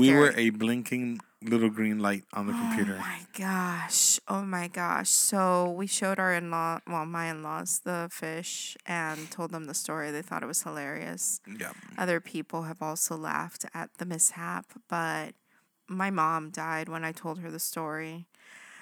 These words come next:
Speaker 2: But it's one of those things where it's like, okay, that was the first time that I was like, "Hey, Peter's not okay."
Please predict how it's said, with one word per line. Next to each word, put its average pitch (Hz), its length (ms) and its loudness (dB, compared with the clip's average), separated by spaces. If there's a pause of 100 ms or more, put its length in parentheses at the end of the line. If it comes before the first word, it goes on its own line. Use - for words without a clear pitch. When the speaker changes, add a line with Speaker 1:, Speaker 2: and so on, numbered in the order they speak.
(160)
Speaker 2:
But 202 340 12
it's 202 240 4
one 226 140 4
of 269 80 2
those 214 220 4
things 196 380 -2
where 180 160 2
it's 175 200 2
like, 170 160 -4
okay, 170 460 -6 (160)
that 208 260 8
was 269 160 6
the 277 80 -2
first 196 360 4
time 185 180 -2
that 175 120 4
I 170 80 6
was 160 220 2
like, 165 140 -6
"Hey, 185 120 -4
Peter's 165 420 -6
not 156 200 -2
okay." - 400 -10